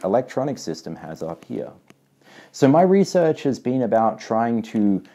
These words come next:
describe the control of this system and how to actually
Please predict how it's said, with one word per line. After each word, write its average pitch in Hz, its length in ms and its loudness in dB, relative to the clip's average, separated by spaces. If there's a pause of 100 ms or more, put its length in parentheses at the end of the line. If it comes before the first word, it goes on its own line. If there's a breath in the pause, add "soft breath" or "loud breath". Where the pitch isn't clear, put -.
(260 soft breath)
describe 113 540 2
the 104 100 -2
control 92 840 -2 (200)
of 80 180 -12
this 78 160 -10
system - 560 -16 (680 loud breath)
and 98 100 -4
how - 240 -2
to 117 60 -2
actually 104 720 -2